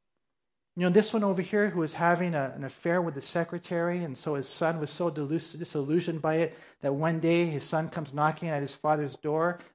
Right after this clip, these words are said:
The father opens up the door and he kills himself right in front of his father. The son does. I mean, these pastors, do they know the Lord? You know, and then so here's this guy, so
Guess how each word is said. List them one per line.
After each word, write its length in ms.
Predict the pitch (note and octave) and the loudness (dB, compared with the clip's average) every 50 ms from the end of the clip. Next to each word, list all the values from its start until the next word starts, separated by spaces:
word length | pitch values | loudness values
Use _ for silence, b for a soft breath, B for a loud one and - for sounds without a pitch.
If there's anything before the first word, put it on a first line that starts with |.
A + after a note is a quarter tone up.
| B | B
The 40 | D3 | -8
father 320 | - - D3+ D#3 D#3 D#3 | 0 2 4 4 4 4
opens 300 | D3+ D#3+ D3+ E3+ D3+ D3+ | 2 0 0 -2 -6 -6
up 100 | D#3 - | -6 -8
the 60 | - C3+ | -8 -12
door 360 | - - C#3+ C#3 D3+ D#3+ D#3+ | -10 -6 -4 -2 0 0 0
and 140 | C3+ C3+ C3+ | -2 -2 -6
he 60 | B2 | -8
kills 360 | - - - E3 D3+ D#3 D3+ | -8 -10 -8 -6 -6 -4 -6
himself 420 | D3+ C#3+ - - - C#3+ C3 B2 - | -8 -10 -8 -4 -2 -2 -2 -2 -2
right 220 | C#3 C3+ D3+ F#3 G#3+ | 2 2 2 4 2
in 120 | G#3 E3+ | 0 -4
front 300 | - - - D#3 D#3+ D#3 | -6 -6 -2 -2 -2 -2
of 120 | D#3 B2+ | -2 -4
his 160 | C3 B2 - - | -6 -8 -8 -10
father. 480 | - - B2 A#2+ A2+ A#2 A#2 B2 A#2+ _ _ _ _ _ _ _ _ - | -8 -6 -4 -4 -4 -6 -10 -14 -18 _ _ _ _ _ _ _ _ -16
The 60 | A#2 | -12
son 340 | - - - D3+ D#3 D3+ C3+ | -6 -2 0 0 0 0 -2
does. 460 | A#2+ A#2+ A#2 A#2 _ _ - _ _ _ _ _ _ _ _ _ _ _ _ _ _ _ _ _ _ _ _ _ _ - | -4 -8 -10 -10 _ _ -20 _ _ _ _ _ _ _ _ _ _ _ _ _ _ _ _ _ _ _ _ _ _ 0
I 20 | |
mean, 140 | F3+ F#3+ F#3+ | 4 4 6
these 220 | F#3 A#3+ A#3+ - | 6 4 2 0
pastors, 500 | - - G3+ G3 G3+ G3+ - - C#3+ C3 | -2 0 0 0 0 0 -2 -4 -6 -6
do 160 | A#2+ C#3 C#3+ | -4 -2 0
they 140 | D3+ A3 B3+ | 2 2 2
know 200 | C#4 C4+ C4+ C4+ | 2 2 0 0
the 120 | B3 B3 G#3 | -2 -2 -4
Lord? 420 | F#3 F3+ E3 F3+ A#3 B3+ C4 C4 - _ _ _ _ _ _ _ _ _ _ _ _ _ _ - | -4 -4 -6 -6 -8 -10 -14 -14 -18 _ _ _ _ _ _ _ _ _ _ _ _ _ _ -2
You 80 | F#3+ G3 | 0 2
know, 60 | G3 | 2
and 220 | - - F3+ F#3+ | 2 2 4 4
then 120 | G3 G3+ G3 | 6 4 4
so 160 | - G#3 F#3+ | 4 2 0
here's 320 | F3 F#3 A#3 B3 A3+ A#3 | 2 2 2 2 2 0
this 200 | - F#3 F3+ - | -2 -4 -4 -4
guy, 500 | - - F3 F#3 F#3 F#3 F3+ E3 D#3+ D#3 | -2 2 2 4 4 4 2 0 -2 -6
so 600 | C#3+ - - - - G3 G3 G#3 A3 G#3+ F3+ - | -8 -10 -10 -6 -4 -2 -2 0 0 0 -2 -2